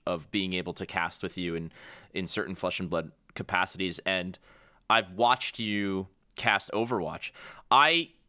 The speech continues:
I've cast Overwatch for a, a local Ontario league many years ago. It is not easy. It is absolutely a completely different beast when it comes to casting. And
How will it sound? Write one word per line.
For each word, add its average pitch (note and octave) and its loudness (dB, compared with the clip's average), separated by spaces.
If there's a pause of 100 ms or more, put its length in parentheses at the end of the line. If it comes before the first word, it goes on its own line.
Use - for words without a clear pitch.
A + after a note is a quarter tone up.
(100)
I've C3 2
cast D3+ 2
Overwatch B2 2
for A2 0
a, G#2 0 (100)
a G2+ 6
local A2 0
Ontario G#2 2
league F2+ -4
many G2+ 0
years F#2+ -2
ago. E2+ -8 (400)
It C#3 8
is B2 2
not A#2+ 4
easy. F2 -6 (280)
It C3+ 6
is C3+ 4 (120)
absolutely B2+ 2
a A2 2
completely C3 -2
different A#2 -2
beast F#2+ -2 (640)
when A#2 2
it - -4
comes A#2+ 0
to - -6
casting. G2+ 2 (380)
And G2 2